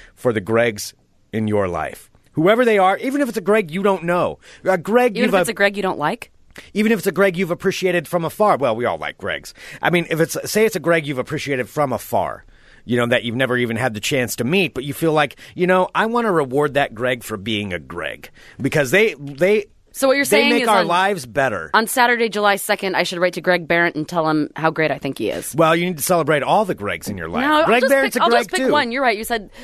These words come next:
Speaker 2: just pick
Speaker 1: No,
Speaker 2: the
Speaker 1: I
Speaker 2: ones
Speaker 1: didn't
Speaker 2: that
Speaker 1: say,
Speaker 2: you like.
Speaker 1: I didn't say pick one.
Speaker 2: Will do.
Speaker 1: I
Speaker 2: Done
Speaker 1: said
Speaker 2: and
Speaker 1: you
Speaker 2: done.
Speaker 1: celebrate all of the Gregs in your
Speaker 2: Mm.
Speaker 1: life on International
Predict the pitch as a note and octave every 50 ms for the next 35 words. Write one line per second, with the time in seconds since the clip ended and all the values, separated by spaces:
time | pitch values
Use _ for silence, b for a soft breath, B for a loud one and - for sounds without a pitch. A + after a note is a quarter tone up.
0 | C4 A#3 B - A3 G#3+ - - - - _ - B2+ C#3 C#3+ F3 G#3 G#3+ G3 A3+
1 | G3+ G3+ G#3+ G3+ - A3 A#3 B3 - G#3 E3+ D#3 D3 - - B2+ C3 D3 D#3+ D3
2 | C#3+ - - G#3+ A#3+ A3+ - - C#3+ A#2+ G2+ - G2 G#2 G2 E2+ G2+ C3+ - A3+
3 | A#3 B3+ C4+ B3+ G3+ A3+ G#3+ - - B3+ - - F3 D#3+ C#3+ D#3+ E3 G3+ F#3 F#3+
4 | E3+ D#3+ D3 E3+ D#3+ D#3+ - _ - D#3 F#3 A3 B3 A#3+ A#3 F3+ B2 C3 A#2+ F#2
5 | A2+ G#2+ A2 G2+ F#2+ D#2 - - - A#2 G2+ G2+ G2+ G2 F#2+ F#2 F2+ F2 F#2 -
6 | C#3+ C#3 C3+ B2+ B2 B B B B B B _ B2 C3 C3 C3 - F#3+ F#3+ G3
7 | F3+ E3 D#3+ D#3 D#3 - - E3+ D#3+ D3 C#3 C#3 A2